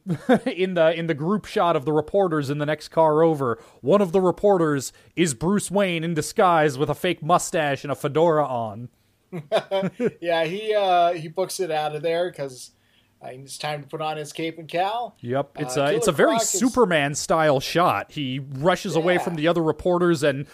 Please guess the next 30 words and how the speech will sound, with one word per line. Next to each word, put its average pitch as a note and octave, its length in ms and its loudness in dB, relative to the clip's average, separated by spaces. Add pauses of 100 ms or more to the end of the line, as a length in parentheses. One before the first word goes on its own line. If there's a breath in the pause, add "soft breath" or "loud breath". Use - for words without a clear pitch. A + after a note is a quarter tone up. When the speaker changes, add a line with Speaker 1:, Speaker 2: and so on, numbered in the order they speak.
(120)
Speaker 1:
starts - 440 2
unbuttoning F#3 600 2
his, F3 300 -6
his E3+ 220 -4
shirt F#3 440 -4
to, D#3+ 300 -4
uh, D#3 200 0 (280 soft breath)
to F#3+ 100 -2
reveal E3+ 400 2
the D3+ 100 2
Bat D#3 320 0
logo E3+ 460 6
in D3+ 80 4
a D3 60 4
way F3 260 4
that D3 260 2 (240 soft breath)
reminds F#3+ 420 2
me G3+ 100 0
of D3+ 100 0
Superman D3 580 2
much D#3 220 0
more E3 180 4
than C3+ 160 0
Batman. A#2+ 600 0 (680)
Speaker 2:
Yeah, F#4+ 300 -14
it A#3 60 -16
was G3+ 100 -14
cool. C#4 380 -8
Speaker 1:
Yeah. D3 480 2
Speaker 2:
Uh, C#3+ 600 -6